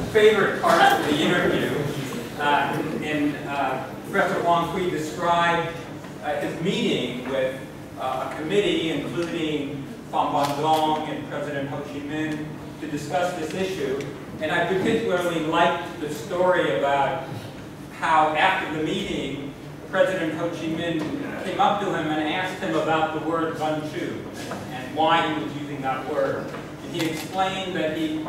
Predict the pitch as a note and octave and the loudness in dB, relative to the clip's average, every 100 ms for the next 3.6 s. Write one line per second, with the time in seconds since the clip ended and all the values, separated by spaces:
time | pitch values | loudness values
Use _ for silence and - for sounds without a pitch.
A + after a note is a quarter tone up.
0 | - E3 F3 E3+ F3+ F#3 C#4+ - - - | -6 -4 -4 2 6 8 8 6 2 -2
1 | - - - D#3+ D#3+ D3+ - C#3+ C#3+ - | -4 -6 -4 -2 -2 -2 -4 0 0 0
2 | - - - - - D3 D#3 D3+ D3 C#3 | -4 -8 -10 -12 -10 -4 0 0 0 -4
3 | C#3 B2+ - - C#3 | -6 -8 -8 -8 -8